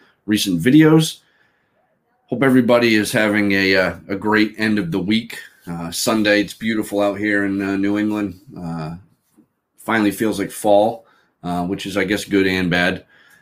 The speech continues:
Uh, hopefully the prices of, uh, heating oil <laughs> stay down this winter, but I, you know, you know how that goes. Um,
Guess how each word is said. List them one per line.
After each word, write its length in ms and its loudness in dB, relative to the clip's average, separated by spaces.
Uh, 180 -8
hopefully 320 -8
the 80 -4
prices 540 -2
of, 200 -4
uh, 200 0
heating 420 0
oil 460 -2
<laughs> 240 0
stay 380 0
down 400 0
this 220 -6
winter, 220 -2
but 180 -2
I, 240 -2
you 140 -8
know, 160 -4
you 80 -6
know 80 -4
how 140 -2
that 180 0
goes. 360 -4
Um, 560 2